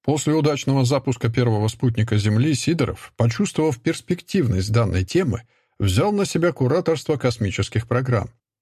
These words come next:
Именно ему принадлежала идея к сорокалетней годовщине Великой Октябрьской революции ещё раз удивить мир,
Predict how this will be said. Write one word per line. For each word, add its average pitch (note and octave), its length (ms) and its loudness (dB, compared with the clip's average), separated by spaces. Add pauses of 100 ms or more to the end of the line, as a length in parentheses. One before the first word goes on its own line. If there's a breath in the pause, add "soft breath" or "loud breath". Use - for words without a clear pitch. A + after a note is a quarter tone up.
(280)
Именно F#3+ 340 2
ему E3 380 2
принадлежала D3 760 2
идея C3 320 2
к A#2+ 60 -8
сорокалетней A#2+ 640 0
годовщине A2+ 540 2
Великой A2 420 2
Октябрьской G#2+ 560 0
революции G2+ 560 0
ещё C3 500 2
раз D3+ 340 0
удивить A2 460 2
мир, B2+ 320 2